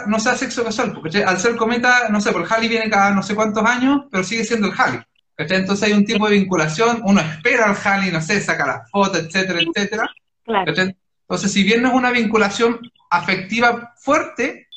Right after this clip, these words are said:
Speaker 1: sí igual se basa en una, en una vinculación afectiva.
Speaker 2: Porque yo te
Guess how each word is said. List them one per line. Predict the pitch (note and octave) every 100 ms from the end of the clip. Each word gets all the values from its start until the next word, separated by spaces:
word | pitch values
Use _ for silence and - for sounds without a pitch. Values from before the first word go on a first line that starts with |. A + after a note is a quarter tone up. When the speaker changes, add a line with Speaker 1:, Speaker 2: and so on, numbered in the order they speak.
| -
Speaker 1:
sí | - A#3
igual | A#3+ A#3+ B3
se | A#3
basa | G3+ A3 A#3+
en | G#3+
una, | G3+ G3 F#3+
en | F3+ F#3+
una | F#3+ F#3 F3+ E3+ D#3+ D#3
vinculación | D#3 E3 E3 D#3 D#3 E3+
afectiva. | E3 D#3+ - B2 - _ _ _
Speaker 2:
Porque | A#3+ D4 D#4
yo |
te | E4+